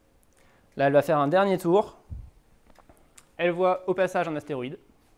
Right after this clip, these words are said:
elle prend de l'élan,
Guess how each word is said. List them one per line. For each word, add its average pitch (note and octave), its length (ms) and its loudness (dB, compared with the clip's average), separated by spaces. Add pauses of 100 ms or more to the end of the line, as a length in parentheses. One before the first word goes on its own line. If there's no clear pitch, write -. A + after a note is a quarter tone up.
(2500)
elle G#3+ 220 -2
prend G3+ 240 -8
de F3+ 60 -4
l'élan, E3+ 360 -4